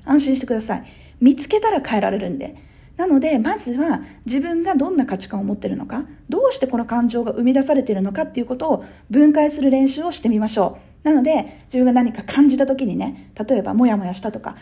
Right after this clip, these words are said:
イライラしたとか、なんか怒られて悲しかったとか、これは、あの、Cなんですね。で、そこにあるBとAを分解して考えてみてください。はい。これが今日のアウトプットになります。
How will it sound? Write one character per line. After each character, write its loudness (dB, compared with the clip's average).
イ -4
ラ 2
イ -2
ラ -2
し -10
た -4
と -10
か、 -10
な -6
ん -8
か 0
怒 0
ら 0
れ -4
て -8
悲 0
し -4
か -12
っ -12
た -10
と -10
か、 -16
こ -4
れ 2
は、 2
あ -8
の、 -4
C 4
な -2
ん -6
で -10
す -12
ね。 -6
で、 -2
そ -2
こ 2
に -2
あ 2
る 2
B 2
と -2
A 6
を 0
分 2
解 2
し -10
て 0
考 -2
え 2
て -8
み -6
て -12
く -6
だ -4
さ -8
い。 -16
は -2
い。 -4
こ -4
れ 2
が -2
今 -2
日 0
の -2
ア -2
ウ -8
ト -4
プ -6
ッ -8
ト -8
に -4
な -6
り -6
ま -6
す。 -12